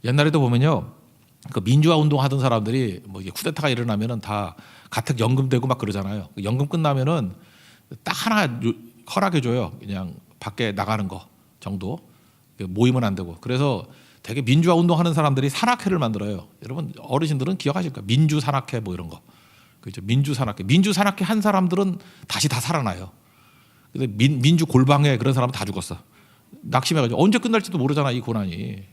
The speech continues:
근데 민주 산악회 하면서 산꼭대기에 올라가 보면은 시간이 상대화돼 버리고 목표가 상대화돼 버리고, "그렇지, 뭐 다시 일어설 수 있지." 그 믿음 없는 사람들도, 산에 올라가는 사람도 다 깨닫게 되더라는 거예요. 이유가 뭐예요? 이 정상에서 바라보는 뷰를 갖고 있기 때문에.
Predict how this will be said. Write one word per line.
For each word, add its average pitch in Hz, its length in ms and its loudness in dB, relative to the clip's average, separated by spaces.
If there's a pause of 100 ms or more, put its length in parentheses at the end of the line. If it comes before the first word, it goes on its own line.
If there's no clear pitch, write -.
(120)
근데 139 220 -8
민주 147 260 0
산악회 180 380 -4
하면서 147 560 -2 (300)
산꼭대기에 190 420 0
올라가 156 220 2
보면은 143 500 -2 (260)
시간이 185 380 0
상대화돼 135 460 0
버리고 110 520 -6 (220)
목표가 131 320 -2
상대화돼 139 460 -2
버리고, 104 440 -6 (380)
"그렇지, - 400 -6
뭐 131 220 -8
다시 139 220 -4
일어설 139 220 0
수 127 140 -8
있지." - 380 -10 (500)
그 139 100 -6
믿음 190 220 4
없는 196 200 6
사람들도, 180 600 4
산에 220 240 0
올라가는 202 280 2
사람도 160 280 0
다 - 120 -10
깨닫게 143 340 -4
되더라는 101 280 -6
거예요. 95 160 -14
이유가 196 160 2
뭐예요? 113 400 -2 (320)
이 - 60 -10
정상에서 131 560 0
바라보는 110 420 -2
뷰를 107 540 -2 (580)
갖고 - 280 -8
있기 101 120 -8
때문에. 87 320 -16